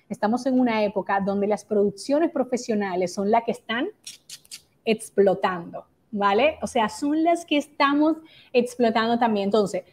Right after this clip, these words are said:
no es que yo hago una o la otra. Yo tengo que hacer un mix y probar cuál es la que mejor me funciona.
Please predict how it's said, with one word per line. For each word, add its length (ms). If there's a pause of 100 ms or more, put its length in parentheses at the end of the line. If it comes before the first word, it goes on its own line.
(140)
no 280
es 80
que 120
yo 140
hago 260
una 380
o 80
la 180
otra. 400
Yo 140
tengo 180
que 60
hacer 260
un 220
mix 320
y 60
probar 400
cuál 160
es 80
la 160
que 100
mejor 400
me 100
funciona. 760